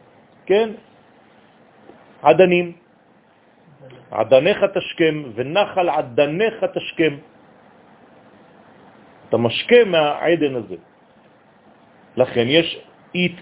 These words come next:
עדן לטאטא, יש עוד עדן שהוא למטה מן החוכמה של החוכמה, וזה העדן של מי? של האמא עכשיו. הנה ירדנו עוד קומה, גם לה יש כתר, גם לה יש חוכמה,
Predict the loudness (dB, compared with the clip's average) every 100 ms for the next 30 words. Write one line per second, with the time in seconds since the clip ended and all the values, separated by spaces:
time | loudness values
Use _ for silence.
0 | 2 4 6 4 2 0 0 0 0 0
1 | 2 2 -2 4 6 6 2 -2 -4 -6
2 | -12 -12 -8 -6 -6 -4 -2 -2 -2 -4
3 | -4 -8 -10 -14 -12 -8 -8 -8 -10 -10
4 | -14 -8 -4 -4 -8 -16 -20 -20 _ -14
5 | 2 6 6 6 2 2 -2 -4 -6 -6
6 | -6 -8 -14 _ _ _ _ _ -6 -4
7 | -4 -4 -6 -6 -10 -12 -12 -12 -8 -4
8 | -2 4 2 2 -4 -4 -4 -4 -2 -2
9 | -4 0 2 2 2 0 -2 -4 -4 -8
10 | -10 -18 _ _ _ _ _ _ _ -20
11 | _ _ -8 -2 2 2 2 -2 -6 -4
12 | 0 0